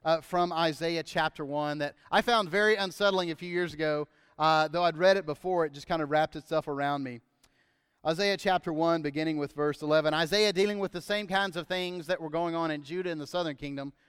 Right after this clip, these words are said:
were just going on in Israel in the northern kingdom. Beginning with verse eleven, Isaiah one says, "The multitude of your sacrifices, what are they to me, says the Lord? I have more than enough of burnt offerings, of rams,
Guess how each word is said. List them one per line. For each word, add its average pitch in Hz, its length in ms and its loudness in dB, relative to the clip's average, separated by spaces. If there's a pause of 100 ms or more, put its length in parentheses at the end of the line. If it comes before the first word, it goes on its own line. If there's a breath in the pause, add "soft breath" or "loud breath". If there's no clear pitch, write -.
were 143 80 -10
just 147 180 -8
going 156 240 0
on 156 280 0
in 147 200 -6
Israel 139 440 -4
in 139 160 -8
the 139 60 -6
northern 127 280 -6
kingdom. 107 380 -16 (1600)
Beginning 196 200 0
with 165 100 -2
verse 170 200 -4
eleven, 180 260 0
Isaiah 151 320 0
one 151 240 -2
says, 147 300 -8
"The 147 100 -4
multitude 208 520 -4
of 180 80 -2
your 160 120 -6
sacrifices, 190 960 -2 (180 soft breath)
what 220 140 2
are 214 60 4
they 160 180 0
to 151 160 -8
me, 143 300 -6 (340)
says 160 260 -4
the 160 100 -6
Lord? 147 340 -6 (840)
I 269 100 4
have 240 120 2
more 196 240 2
than 202 120 0
enough 175 320 2
of 147 140 -8
burnt 156 220 2
offerings, 151 520 -2
of 139 220 -6
rams, 175 560 -2